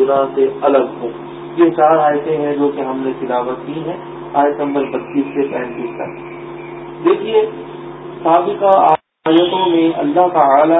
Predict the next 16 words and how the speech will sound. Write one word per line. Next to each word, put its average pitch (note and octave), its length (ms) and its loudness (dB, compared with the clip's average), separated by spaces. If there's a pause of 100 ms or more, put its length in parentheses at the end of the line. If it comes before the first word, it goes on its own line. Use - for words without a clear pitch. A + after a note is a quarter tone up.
نے E3 260 2
حضرت E3 380 2
نوح E3 380 0
علیہ D#3 140 2
السلام C#3+ 380 0 (120)
کے D3 180 -2
دیے C#3+ 240 2
ہوئے D3 280 -2
وہ D3 220 -2
جوابات C#3 560 4
بیان B2+ 380 -2
فرمائے D3 400 0 (380)
جو E3 160 2
انہوں E3+ 240 2
نے E3 180 0
کفار D3+ 420 2